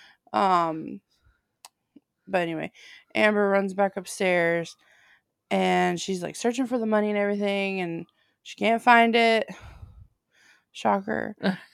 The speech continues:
Speaker 1: And Red is like
Speaker 2: It's almost as like it never existed.
Speaker 1: Yeah. Oh.
Speaker 2: <laughs>
Speaker 1: And then Red is just like,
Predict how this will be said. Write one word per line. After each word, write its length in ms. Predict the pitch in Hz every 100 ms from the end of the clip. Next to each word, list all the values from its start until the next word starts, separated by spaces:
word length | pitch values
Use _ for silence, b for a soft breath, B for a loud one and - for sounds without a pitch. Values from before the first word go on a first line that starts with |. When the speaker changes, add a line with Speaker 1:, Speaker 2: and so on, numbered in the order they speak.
| B B B _
Speaker 1:
And 460 | 208 208 202 190 185
Red 460 | 196 196 190 190 185
is 180 | 185 180
like 340 | 185 175 - -
Speaker 2:
It's 140 | - 151
almost 260 | 165 156
as 160 | 156 165
like 160 | 151
it 140 | 151 139
never 220 | 139 135
existed. 600 | 127 131 - - - 127 -
Speaker 1:
Yeah. 300 | 92 52 190 _ _ 180
Oh. 300 | 175 302 - _ -
Speaker 2:
<laughs> 300 | - - 180
Speaker 1:
And 520 | 208 180 180 175 - 175 _
then 300 | 214 208 196
Red 180 | 196 190
is 240 | 190 190 190
just 240 | 180 -
like, 320 | 190 175 165